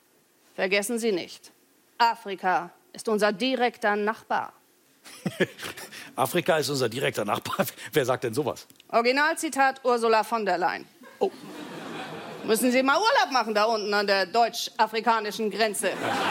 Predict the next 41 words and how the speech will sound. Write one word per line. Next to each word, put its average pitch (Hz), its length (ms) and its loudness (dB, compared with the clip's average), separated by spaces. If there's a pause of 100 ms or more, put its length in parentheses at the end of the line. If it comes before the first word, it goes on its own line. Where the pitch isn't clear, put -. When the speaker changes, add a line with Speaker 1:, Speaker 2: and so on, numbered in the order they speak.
(1900)
Speaker 1:
Gleich 254 240 2
hinter 262 240 2
Garmisch 269 380 0
der 262 140 4
Schlagbaum 285 600 2
und 226 180 -2
direkt 349 400 2
danach 311 260 2
die 294 140 -2
Elefanten. 262 540 0 (240)
Speaker 2:
Aha, 190 260 4 (180)
ja. 151 120 4 (800)
Ja, 160 200 2
klingt 196 220 -2
gut. 160 180 0
Äh, 175 200 2
was 220 160 0
ist 262 100 -6
denn 285 120 2
mit 247 100 0
der 247 100 4
Cyberabwehr? 156 1120 -2 (420)
Das 156 160 0
ist 185 60 2
ja 202 60 4
nochmal 185 200 2
ein - 20 -2
ganz 240 160 0
anderes 180 280 -2
Kapitel. 113 400 -4
Werden 156 220 2
die 147 80 -4
Kriege 160 260 -2
der 147 160 2
Zukunft 175 440 -4
nicht 165 160 -6
vielleicht 147 340 -2
ohnehin 151 640 0
im 139 180 -4
Cyberraum 123 800 -2
geführt? - 460 -2